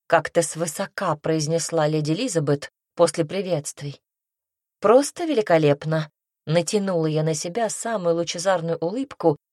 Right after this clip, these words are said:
на какую только была способна, и легонько погладила рукав герцога, пользуясь тем, что держала своего жениха под руку. «Все благодаря моему будущему мужу».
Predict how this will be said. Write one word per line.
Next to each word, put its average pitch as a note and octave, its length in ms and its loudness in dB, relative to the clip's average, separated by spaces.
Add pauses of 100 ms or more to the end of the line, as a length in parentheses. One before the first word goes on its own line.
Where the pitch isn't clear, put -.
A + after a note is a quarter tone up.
на G#3 120 0
какую A3 360 0
только G#3+ 340 0
была G3+ 240 2
способна, F3 760 -8 (380)
и F3+ 80 -2
легонько B3+ 460 4
погладила G#3 580 -2
рукав G#3 400 -6
герцога, D3+ 720 -10 (440)
пользуясь E3 500 2
тем, B3 240 -4
что D#3+ 200 -6
держала E3+ 500 2
своего E3 360 2
жениха E3+ 460 -4 (120)
под E3 280 -6
руку. C#3 340 -16 (720)
«Все C#4+ 340 2
благодаря A3+ 600 2
моему F#3 320 4
будущему F#3 640 0
мужу». D3 520 -4